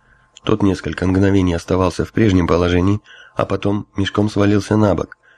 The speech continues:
обнажив страшные раны на горле и виске. Старший распорядитель тупо глянул на труп и, холодея, ринулся внутрь храма. От того, что он увидел, жрец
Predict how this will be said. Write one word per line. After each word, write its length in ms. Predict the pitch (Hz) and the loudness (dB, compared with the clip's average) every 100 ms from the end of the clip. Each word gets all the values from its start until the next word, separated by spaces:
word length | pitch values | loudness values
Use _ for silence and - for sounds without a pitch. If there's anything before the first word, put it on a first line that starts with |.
| - | -4
обнажив 480 | 80 90 85 87 | -2 0 0 -2
страшные 460 | - 85 90 90 90 | -2 -2 -2 0 0
раны 240 | 87 85 | 0 0
на 140 | 85 85 | -2 -2
горле 400 | 87 98 101 101 - | 0 2 2 0 0
и 80 | |
виске. 400 | 95 92 - 73 - _ _ _ _ _ | 2 0 -2 -6 -6 _ _ _ _ _
Старший 420 | - - 85 80 82 | -10 -2 -2 0 -2
распорядитель 680 | 85 - 90 90 85 80 | -2 0 -2 -2 -4 -6
тупо 320 | 73 110 98 87 | -2 -2 0 2
глянул 420 | 92 85 82 78 | 2 2 -2 -2
на 160 | 92 90 | -2 -2
труп 260 | 101 104 - - - _ | -2 -4 -8 -20 -20 _
и, 140 | - 104 | 0 0
холодея, 600 | 92 92 90 98 98 - _ | 2 0 0 0 0 -4 _
ринулся 580 | - 98 95 92 - 104 - | 0 2 4 0 -2 -8 -4
внутрь 380 | 95 90 82 | -2 0 0
храма. 460 | 92 - 98 87 - _ _ _ _ _ _ _ _ _ _ _ _ _ _ _ _ | -2 0 0 -2 -10 _ _ _ _ _ _ _ _ _ _ _ _ _ _ _ _
От 220 | - 92 - | -6 -6 -4
того, 320 | 95 90 - | -4 -4 -8
что 200 | - 92 | -8 -4
он 120 | 92 | -2
увидел, 420 | 90 98 95 82 _ _ - | 0 -2 -4 -8 _ _ -2
жрец 400 | 101 101 101 | 2 2 0